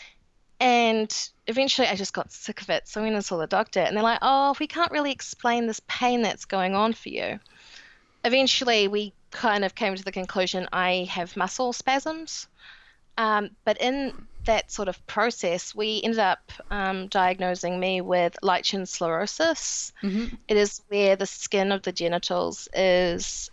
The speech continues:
Speaker 1: thin and patchy and prone to tearing. So any sort of sexual interaction can cause, like, micro tears in the skin,
Speaker 2: Mm-hmm.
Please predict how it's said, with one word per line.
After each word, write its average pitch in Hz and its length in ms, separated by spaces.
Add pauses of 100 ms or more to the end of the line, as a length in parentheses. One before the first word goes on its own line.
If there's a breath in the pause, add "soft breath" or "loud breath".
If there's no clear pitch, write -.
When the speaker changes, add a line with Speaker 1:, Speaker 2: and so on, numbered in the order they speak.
Speaker 1:
thin 226 680
and 165 240
patchy 254 960
and 185 460 (400 loud breath)
prone 220 360
to 208 100
tearing. 220 720
So 180 500
any 240 200
sort 233 300 (100)
of 190 880 (1000 loud breath)
sexual 185 1160 (360)
interaction 190 1080
can 190 200
cause, 185 360
like, 170 180
micro 180 420
tears 233 500
in 196 80
the 175 100
skin, 285 600 (180)
Speaker 2:
Mm-hmm. 180 300